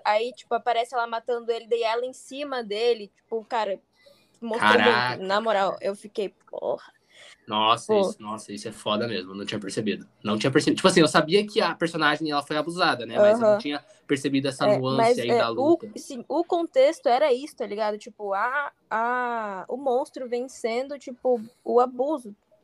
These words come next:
Speaker 1: Porque, ai,
Speaker 2: Caralho,
Speaker 1: teve, teve,
Speaker 2: cara.
Speaker 1: sei lá quantas, dezessete, onze, é, vitórias consecutivas. Então, tipo, a, a vida da mulher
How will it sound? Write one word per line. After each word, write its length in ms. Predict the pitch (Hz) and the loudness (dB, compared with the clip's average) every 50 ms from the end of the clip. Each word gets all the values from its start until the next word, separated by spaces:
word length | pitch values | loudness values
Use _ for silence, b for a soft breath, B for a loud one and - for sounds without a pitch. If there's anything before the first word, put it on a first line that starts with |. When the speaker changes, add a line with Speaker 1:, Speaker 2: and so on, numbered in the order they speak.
| _ _ | _ _
Speaker 1:
Porque, 240 | - 220 226 214 247 | -8 -6 -2 2 4
ai, 200 | 226 214 220 202 | 4 6 6 4
Speaker 2:
Caralho, 260 | 180 160 - 247 247 | 2 2 4 4 4
Speaker 1:
teve, 160 | 240 - 202 208 | 4 2 -2 2
teve, 140 | - 254 233 262 | 2 2 2 2
Speaker 2:
cara. 40 | 269 | 0
Speaker 1:
sei 100 | - 269 | 2 4
lá 140 | 247 226 240 | 4 4 4
quantas, 640 | - 262 247 240 - 220 233 - - - - _ _ _ _ - - | 2 -2 -2 -2 -4 -8 -10 -10 -14 -20 -20 _ _ _ _ -20 -14
dezessete, 720 | 202 185 220 233 233 - - 220 233 254 254 - - - 240 | -6 -4 -4 -4 -4 -4 -2 0 0 0 -2 -4 -4 -4 -2
onze, 680 | 208 208 233 262 262 254 208 214 214 208 202 202 190 - | -2 -2 -2 -4 -6 -6 -10 -10 -10 -10 -10 -10 -6 0
é, 240 | - 196 196 190 | 2 4 4 4
vitórias 440 | 190 185 202 - - 226 220 233 - | 0 -2 -4 2 2 4 4 2 0
consecutivas. 720 | - 233 233 - 220 _ _ _ - - 240 233 208 208 208 | -4 -8 -6 -6 -8 _ _ _ -6 0 0 0 0 0 -8
Então, 200 | 208 214 233 220 | -4 -2 -2 -4
tipo, 340 | 226 - - 233 220 196 - _ _ _ _ _ _ _ _ _ _ _ _ _ _ _ - - | -4 -6 -2 0 0 0 -2 _ _ _ _ _ _ _ _ _ _ _ _ _ _ _ 0 4
a, 400 | - 233 240 240 240 - - 240 | 6 8 8 6 6 4 2 0
a 60 | 254 | 0
vida 360 | 247 220 247 294 339 339 359 339 | 0 -4 -12 -12 -8 -4 -4 -4
da 100 | - 302 | -2 -4
mulher 460 | 285 262 262 247 240 233 247 277 320 | -6 -6 -6 -4 -2 -2 -2 -2 -4